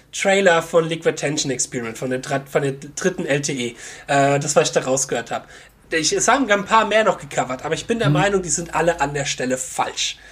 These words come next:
Speaker 2: Ah, okay.
Speaker 1: Bin ich ganz felsenfest der Meinung, weil ich höre das so und ich kann mir auch vorstellen, dass Petrucci das macht,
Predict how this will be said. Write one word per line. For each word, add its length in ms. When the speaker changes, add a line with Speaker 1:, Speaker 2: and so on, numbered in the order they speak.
Speaker 2:
Ah, 140
okay. 160
Speaker 1:
Bin 80
ich 200
ganz 360
felsenfest 680
der 80
Meinung, 320
weil 140
ich 160
höre 180
das 220
so 120
und 80
ich 160
kann 200
mir 100
auch 60
vorstellen, 420
dass 100
Petrucci 420
das 220
macht, 240